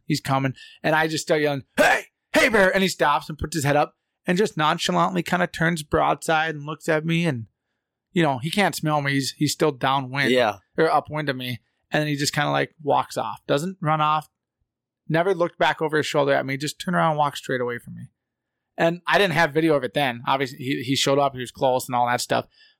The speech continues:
Speaker 1: But I, I left the woods early that <laughs> night. <laughs> So I left the woods while it was still fairly, like, still shooting time. And, uh, I was all jacked. It was fun, but also spooky 'cause I was on the ground, right? And, uh,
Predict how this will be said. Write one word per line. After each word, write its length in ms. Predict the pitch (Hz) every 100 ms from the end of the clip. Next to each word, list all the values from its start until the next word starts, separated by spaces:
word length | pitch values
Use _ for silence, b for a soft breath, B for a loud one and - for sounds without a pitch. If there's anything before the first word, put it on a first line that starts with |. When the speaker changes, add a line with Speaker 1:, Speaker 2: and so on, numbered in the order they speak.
| -
Speaker 1:
But 240 | 185 127 - _ _ _ _ _ _ _ _ _ -
I, 360 | 156 156 151 156
I 80 | 156
left 200 | 185 -
the 80 | 170
woods 200 | 175 147
early 220 | 156 147
that 160 | 123
<laughs> 0 |
night. 240 | 123 165 139
<laughs> 1500 | 131 - - - 285 254 - - 320 208 180 - 233 220 185
So 60 | 226
I 80 | 185
left 180 | 220 254
the 120 | 240
woods 200 | 220 220
while 160 | 214 190
it 40 |
was 100 | 185
still 220 | - 202
fairly, 500 | 165 196 180 175 165 -
like, 240 | 170 151
still 240 | - 202 165
shooting 300 | - 170 135
time. 360 | 139 123 139 - _ _ _ -
And, 220 | 156 147
uh, 260 | 143 131 143 -
I 40 |
was 120 | 135
all 160 | 139 139
jacked. 320 | 117 147 135
It 60 | 160
was 140 | 147 -
fun, 340 | 175 165 170
but 140 | 151 139
also 280 | 139 -
spooky 520 | 131 - 185 196 135 131
'cause 140 | 135
I 80 | 123
was 100 | 120
on 160 | 147
the 60 | 117
ground, 440 | 107 120 120 110 120
right? 280 | 117 127 - B B B -
And, 200 | 143 139
uh, 280 | 131 120